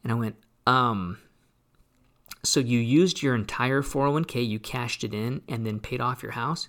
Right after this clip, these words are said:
"Yep, yep. That's what we did. Now we got no debt. We're able to pay everything off." And I kinda, you know, grinded my teeth a little bit, and I said, "Did you happen to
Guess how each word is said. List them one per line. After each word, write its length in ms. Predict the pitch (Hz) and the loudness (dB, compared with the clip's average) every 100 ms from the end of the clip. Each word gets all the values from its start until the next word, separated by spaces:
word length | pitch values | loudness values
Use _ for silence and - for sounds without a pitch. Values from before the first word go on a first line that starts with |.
| - | -2
"Yep, 260 | 190 240 - _ | 0 0 -4 _
yep. 260 | 156 196 - _ - - - - - - | 4 4 2 _ -20 -20 -20 -20 -18 -6
That's 160 | 113 151 | 2 4
what 100 | 156 | 6
we 100 | 139 | 6
did. 300 | 165 185 147 - - - - - - - - _ _ - | 6 4 0 -14 -20 -20 -20 -20 -20 -20 -20 _ _ -4
Now 160 | 120 | 2
we 60 | 165 | 4
got 200 | 165 165 | 4 4
no 140 | 170 | 2
debt. 380 | 160 170 180 180 - - - - | 4 6 4 0 -6 -6 -4 -4
We're 120 | 160 156 | 0 0
able 100 | 165 | 0
to 60 | |
pay 180 | 147 165 | 2 4
everything 320 | 165 160 170 | 4 4 4
off." 400 | 180 190 202 - - - - _ _ - - _ _ - _ | 6 4 0 -8 -18 -20 -20 _ _ -20 -20 _ _ -20 _
And 120 | - 107 | -4 -4
I 60 | |
kinda, 520 | 110 - 165 151 117 110 - _ _ _ _ _ _ | -4 -2 0 0 -2 -8 -16 _ _ _ _ _ _
you 140 | - 110 | -6 -4
know, 240 | 95 98 - _ | -4 -8 -14 _
grinded 400 | - 110 131 135 | -2 2 4 4
my 100 | 123 | 4
teeth 320 | 113 - 127 | 0 -6 -6
a 60 | 117 | -2
little 180 | 117 113 | 0 2
bit, 160 | 120 | 2
and 100 | 113 | 0
I 60 | 104 | -2
said, 360 | - 117 104 - - _ _ _ _ _ _ _ _ _ _ _ - - | -2 0 -4 -8 -18 _ _ _ _ _ _ _ _ _ _ _ -14 -6
"Did 240 | 113 127 120 | 2 2 4
you 80 | 131 | 2
happen 540 | - 110 - 185 190 | 2 2 2 2 2
to 580 | - - 117 110 110 | 0 0 0 0 -2